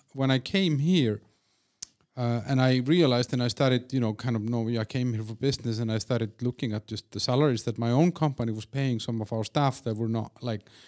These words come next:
super educated or, or something. And then I was like, "Okay, I can easily understand." And then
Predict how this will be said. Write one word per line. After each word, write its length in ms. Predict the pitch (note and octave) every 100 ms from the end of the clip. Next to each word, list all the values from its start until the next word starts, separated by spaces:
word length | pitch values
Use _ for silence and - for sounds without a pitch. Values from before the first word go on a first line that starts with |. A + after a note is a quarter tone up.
| - _
super 260 | - A2+ A2
educated 680 | B2+ C3+ C3 C3+ A2+ A2+ G#2+
or, 120 | G2+
or 140 | A2+ A#2
something. 560 | - A#2+ - G#2 G#2 -
And 120 | A2+ A2
then 120 | G#2
I 40 |
was 200 | G2 -
like, 180 | G#2 -
"Okay, 320 | A2 - G2 F#2+ - - - - - _ _ _ _ _ _
I 120 | D3 C#3
can 200 | C#3+ C#3+
easily 400 | D#3 C#3+ C3 B2+
understand." 560 | A#2+ A2+ - C3 A#2 C3+
And 120 | D#3
then 440 | F3 E3 C#3 -